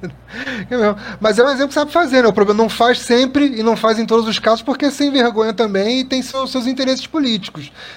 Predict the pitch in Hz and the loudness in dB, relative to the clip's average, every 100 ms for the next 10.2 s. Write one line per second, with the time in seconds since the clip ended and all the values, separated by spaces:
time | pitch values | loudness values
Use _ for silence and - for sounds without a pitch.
0 | - - - 226 196 226 202 240 302 277 | -20 -10 -4 2 2 2 2 2 2 2
1 | 214 - 208 208 190 180 165 160 156 156 | 0 -2 -2 -2 -2 -6 -8 -6 -4 -4
2 | 143 135 127 113 120 135 139 - - - | -4 -4 -4 -4 -6 -6 -8 -20 -20 -20
3 | - - - _ _ _ _ - - 127 | -20 -20 -20 _ _ _ _ -20 -8 0
4 | 127 131 131 131 113 - - 143 135 131 | 4 4 4 0 -2 -8 -6 -4 0 2
5 | 127 123 117 117 135 139 175 180 151 110 | 2 0 -4 -4 -4 0 2 4 4 0
6 | - - - - - _ _ - - _ | -12 -20 -20 -20 -20 _ _ -20 -20 _
7 | - - 165 143 147 160 160 175 165 165 | -20 -8 -4 -4 -4 -4 -4 0 2 2
8 | 196 185 - 165 156 170 151 - 160 160 | 0 -2 2 2 2 0 -4 0 2 2
9 | 156 156 175 196 202 226 220 - - 147 | 0 -4 -4 -4 -2 -2 -6 -10 -10 -6
10 | 160 165 | -6 -8